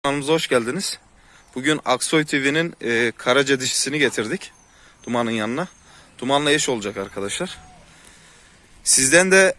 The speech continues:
arkadaşlar bu ikilinin, e, nasıl, e, yani birbirine uyumlular mı?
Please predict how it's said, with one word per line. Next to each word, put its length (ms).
arkadaşlar 600
bu 280
ikilinin, 580
e, 360
nasıl, 360
e, 340
yani 260
birbirine 360
uyumlular 560
mı? 200